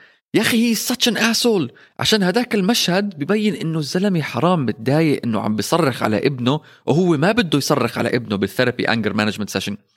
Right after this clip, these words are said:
الانترودكشن تبع ستيف، شخصية ستيف كاريل،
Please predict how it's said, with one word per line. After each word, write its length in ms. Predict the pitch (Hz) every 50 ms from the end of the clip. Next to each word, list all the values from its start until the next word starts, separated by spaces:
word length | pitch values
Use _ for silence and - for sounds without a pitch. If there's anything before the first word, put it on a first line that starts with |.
| - _ _ _ - -
الانترودكشن 680 | 127 139 156 139 160 156 151 190 - - - 180 -
تبع 220 | - 135 120 127
ستيف، 340 | 123 - - 175 165 135 -
شخصية 280 | 143 123 - - 185 160
ستيف 320 | - - - 151 156 151
كاريل، 400 | - - 131 135 156 185 226 247